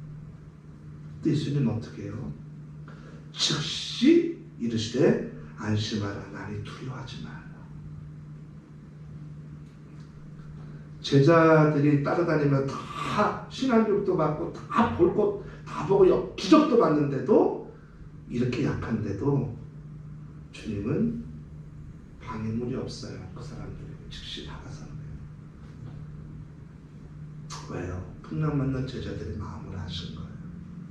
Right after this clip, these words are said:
사람이 그렇게 약하다는 마음을 아시는 거예요.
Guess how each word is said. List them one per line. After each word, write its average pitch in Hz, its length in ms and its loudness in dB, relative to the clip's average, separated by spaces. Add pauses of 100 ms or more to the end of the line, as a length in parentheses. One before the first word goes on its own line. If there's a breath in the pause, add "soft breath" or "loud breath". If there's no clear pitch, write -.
(1700 loud breath)
사람이 135 420 0
그렇게 110 300 -4
약하다는 107 520 -4
마음을 107 400 -6
아시는 - 460 -8
거예요. 76 140 -14